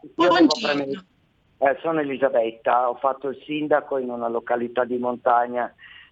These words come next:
Speaker 1: eh, per molti anni e ora vivo al mare. Ehm, vorrei dire questo, ehm, il governo Draghi, in cui partecipa anche la Lega,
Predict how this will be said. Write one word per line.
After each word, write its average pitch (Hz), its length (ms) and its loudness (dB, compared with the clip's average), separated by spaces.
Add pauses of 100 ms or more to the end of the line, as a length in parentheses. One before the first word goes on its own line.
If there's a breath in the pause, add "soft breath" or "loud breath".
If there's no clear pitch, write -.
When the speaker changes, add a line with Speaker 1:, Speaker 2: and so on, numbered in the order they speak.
(120)
Speaker 1:
eh, 98 380 2 (160)
per 117 140 0
molti 120 420 0
anni 127 600 -2 (280 loud breath)
e 139 140 2
ora 127 240 4
vivo 110 280 -8
al 107 100 -6
mare. 64 440 -6 (480 loud breath)
Ehm, 156 320 2 (300)
vorrei 185 280 0
dire 135 280 -4
questo, 104 680 -2 (420 loud breath)
ehm, 135 760 -2
il 147 280 -10
governo 151 540 -2
Draghi, 139 640 -6
in 120 120 -10
cui 117 560 -16
partecipa 110 640 -10
anche 113 280 -4
la 117 120 4
Lega, 120 460 -2